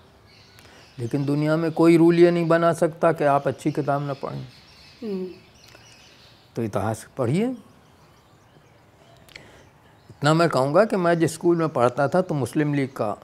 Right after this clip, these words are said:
Speaker 1: दुर्बा था, लेकिन किसी को ख्याल भी नहीं आया कि टेक्स्ट बुक बदल लें।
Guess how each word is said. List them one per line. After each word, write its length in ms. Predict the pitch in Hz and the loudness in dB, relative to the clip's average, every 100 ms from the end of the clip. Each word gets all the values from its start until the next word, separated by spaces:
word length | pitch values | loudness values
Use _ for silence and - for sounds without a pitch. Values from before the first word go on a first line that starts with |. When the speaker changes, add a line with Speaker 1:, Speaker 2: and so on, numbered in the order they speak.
| - _ _ _ 110 | -20 _ _ _ -10
Speaker 1:
दुर्बा 460 | 120 120 120 117 | -6 -4 -4 -4
था, 420 | - - 170 208 - _ _ _ _ _ _ _ _ - - - - - - _ _ _ _ _ - | -6 -2 -2 -4 -12 _ _ _ _ _ _ _ _ -20 -20 -20 -20 -20 -20 _ _ _ _ _ -12
लेकिन 300 | 127 135 190 | -6 -2 -2
किसी 320 | 165 160 196 185 | -2 -2 -2 0
को 120 | 190 | -2
ख्याल 300 | - 156 160 | 0 0 0
भी 120 | 180 | -2
नहीं 200 | 180 185 | -4 -6
आया 180 | 202 202 | -6 -6
कि 120 | 160 | -6
टेक्स्ट 280 | - - 165 | -6 -8 -8
बुक 100 | 165 | -6
बदल 300 | 165 160 131 | -6 -6 -8
लें। 200 | 98 | -10